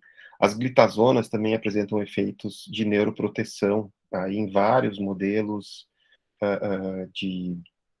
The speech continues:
modelos animais de, de diabetes e também em alguns trabalhos em humanos, tá? Então, de novo, a gente tem agora aqui efeitos que, que vão além do simples controle da glicemia, efeitos que,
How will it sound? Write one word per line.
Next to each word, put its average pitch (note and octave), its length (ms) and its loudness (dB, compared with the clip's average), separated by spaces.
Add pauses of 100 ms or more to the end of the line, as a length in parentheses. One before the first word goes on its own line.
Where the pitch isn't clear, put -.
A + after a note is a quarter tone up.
(880)
modelos G2+ 340 4
animais F#2+ 580 2
de, G2 180 -4
de G2 140 -10
diabetes G#2+ 580 0 (380)
e C#3 100 4
também B2 420 2
em - 20 0
alguns A#2 260 -2
trabalhos G#2 400 -2
em G#2+ 80 2
humanos, G#2 600 -4 (460)
tá? G2 200 -2
Então, B2 520 6
de B2+ 120 -2
novo, F#3+ 240 4
a A2 40 6
gente A2 180 2
tem B2 160 2
agora A#2+ 260 4
aqui B2 160 -2
efeitos C3 480 -2
que, C3+ 360 -4
que - 160 -10
vão C#3 240 2
além D3+ 460 2
do F#3 280 0
simples E3+ 480 -4
controle C#3 400 0
da C#3 100 2
glicemia, C#3 640 0
efeitos A2+ 460 -4
que, A2+ 260 -8